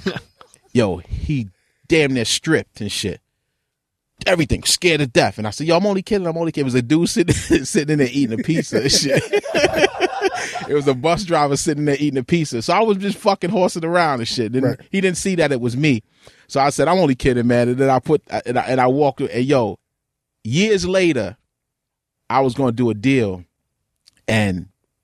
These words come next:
Speaker 1: he stu-, he, he called a dude up at Universal. It was a cat at Universal.
Speaker 2: Mm.
Speaker 1: He gonna probably, if he ever hears this, he gonna say, "Oh, I never did that." He's a fucking liar.
Speaker 2: Mm.
Speaker 1: This kid wanted to sign me at Universal. Was a big fan, and he was like,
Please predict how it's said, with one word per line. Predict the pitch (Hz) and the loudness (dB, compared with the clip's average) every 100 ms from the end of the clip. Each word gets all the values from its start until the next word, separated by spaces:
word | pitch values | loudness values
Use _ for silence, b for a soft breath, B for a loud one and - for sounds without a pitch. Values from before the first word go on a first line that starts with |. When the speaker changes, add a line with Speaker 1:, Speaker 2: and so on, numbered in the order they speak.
| _ | _
Speaker 1:
he | - | -2
stu-, | 139 - 131 | -2 0 0
he, | - 139 117 | 2 0 0
he | 139 | -6
called | - 156 127 104 | 0 2 4 2
a | |
dude | 98 120 107 | 0 0 2
up | 107 - | 0 -2
at | 95 | -6
Universal. | 101 98 95 113 - 78 | -4 -4 -2 -2 -2 -8
It | |
was | 87 | -8
a | |
cat | - 131 110 | -6 -2 0
at | 90 | -2
Universal. | 101 92 98 104 113 90 | -4 -4 -2 -2 -2 -8
Speaker 2:
Mm. | - _ _ _ | -10 _ _ _
Speaker 1:
He | - | -2
gonna | 135 117 | 0 0
probably, | 131 120 80 | 0 0 -2
if | 101 | -4
he | 139 | 0
ever | 147 143 | 2 2
hears | 139 123 | 0 0
this, | 104 | -2
he | 110 | -4
gonna | 104 | -2
say, | 135 | 0
"Oh, | 165 170 233 | 0 0 0
I | |
never | 233 143 | 0 -2
did | 120 104 | -4 -4
that." | |
He's | 110 | -4
a | 104 | -6
fucking | - 127 - 101 | -4 -4 -4 -2
liar. | 107 107 78 - - | 0 0 -4 -10 -12
Speaker 2:
Mm. | 104 90 B | -12 -12 B
Speaker 1:
This | 120 - | -2 0
kid | - 143 | 4 4
wanted | 123 110 | 4 2
to | 98 | 0
sign | - 123 113 | 0 2 2
me | 104 95 | 2 -2
at | 85 | 0
Universal. | 107 98 98 107 90 | 0 0 0 0 0
Was | 90 | -6
a | |
big | 87 113 | 2 2
fan, | - 110 107 98 76 | 4 4 4 2 0
and | 90 | -4
he | |
was | 92 - | -4 -4
like, | 65 87 | -4 -4